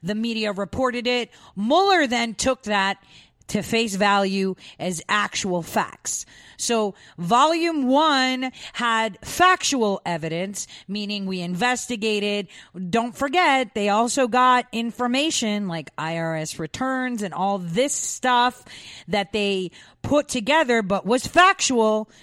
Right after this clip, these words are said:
illegally in some, in some instances. Remember, we had I R S agents arrested for providing information to Mueller that was never done appropriately.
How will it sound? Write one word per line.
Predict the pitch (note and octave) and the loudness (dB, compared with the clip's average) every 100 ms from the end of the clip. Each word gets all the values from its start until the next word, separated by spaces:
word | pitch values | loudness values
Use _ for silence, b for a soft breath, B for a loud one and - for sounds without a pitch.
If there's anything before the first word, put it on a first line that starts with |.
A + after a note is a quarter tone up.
| B B B _ | B B B _
illegally | A#3 A#3+ E4+ F#4 A3 G3+ F3+ F3 D#3+ _ | -2 0 2 2 2 0 0 -2 -6 _
in | - F#3+ | -4 -4
some, | - A3 F#3+ F3+ _ _ - | -2 -2 -4 -6 _ _ -6
in | G3 | -4
some | F#3 G#3+ G3 | -2 -2 -4
instances. | - F#3+ - F#3 F3+ A3 A3+ | -2 -4 -4 -4 -4 -4 -4
Remember, | A3 A3+ D4 A#3+ E3+ D3+ - b b b | -2 0 0 -2 -4 -6 -10 b b b
we | E3+ F3+ | -6 -2
had | F#3 | 0
I | F#3 G3 | 0 0
R | G3 F#3+ | 0 0
S | A#3+ - | 0 -2
agents | F3 D#3 D#3 - E3+ | -6 -6 -8 -6 -4
arrested | E3 G3 B3+ - D#3+ C#3+ D3 B B B | -2 -2 -4 -6 -8 -8 -10 B B B
for | - F#3+ | -8 -6
providing | G3+ F3+ G3 G#3 G3+ | -6 -2 -2 -2 -4
information | F3+ F#3+ F#3 G#3+ - F3+ | -6 -6 -4 -4 -4 -6
to | - | -4
Mueller | F3 A#3 C#4+ D#3+ D3+ - B B B | -2 0 0 -2 -4 -10 B B B
that | F#3 F3 | -8 -4
was | F#3 E3+ | -6 -4
never | G3+ A3+ G#3+ G#3+ G#3+ b b b _ _ D#3+ | -2 -2 0 -2 -4 b b b _ _ -8
done | F#3+ G3+ G3 G3 b b | -4 -2 -4 -8 b b
appropriately. | F#3+ - D#4+ E4 G3+ D3+ - - C#3+ | -8 4 4 4 0 -6 -8 -12 -14